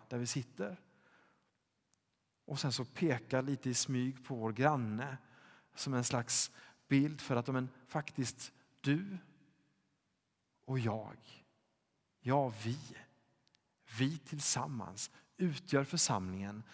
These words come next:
som ska vara ett fysiskt tecken och en illustration för Mölndal och för vår omvärld att Jesus Kristus lever idag. Att uppståndelsen är en verklighet. Att när omgivningen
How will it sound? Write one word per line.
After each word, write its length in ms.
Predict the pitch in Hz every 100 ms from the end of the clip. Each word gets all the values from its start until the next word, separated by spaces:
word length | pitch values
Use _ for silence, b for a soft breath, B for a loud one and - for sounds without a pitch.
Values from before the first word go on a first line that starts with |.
| B
som 160 | B 120
ska 160 | - 135
vara 340 | 139 110 107
ett 160 | 127 -
fysiskt 480 | - 175 - 175
tecken 340 | - 135 147 135
och 480 | - - - 170 -
en 160 | 131 143
illustration 1080 | 156 131 117 - - 113 - - 165 139 107 - b b
för 340 | - 143 185
Mölndal 560 | 180 139 120 117 131 139
och 300 | - - 123
för 420 | - 165 156 165
vår 340 | 147 123 120 147
omvärld 520 | 131 104 98 98 - B B
att 260 | - 104 110
Jesus 420 | 151 113 - 117
Kristus 540 | - 123 - 110 - - B
lever 720 | B 120 113 104 98 101 98 - B B
idag. 720 | 120 - 101 - 90 - - - _
Att 180 | 127 120
uppståndelsen 840 | 247 - - - 127 120 120 151
är 140 | 127 107
en 120 | 101
verklighet. 960 | 139 147 117 - 104 95 156 170 - - B B
Att 160 | 147 147
när 480 | 165 190 196 - 214
omgivningen 960 | 190 156 123 123 131 120 123 151 160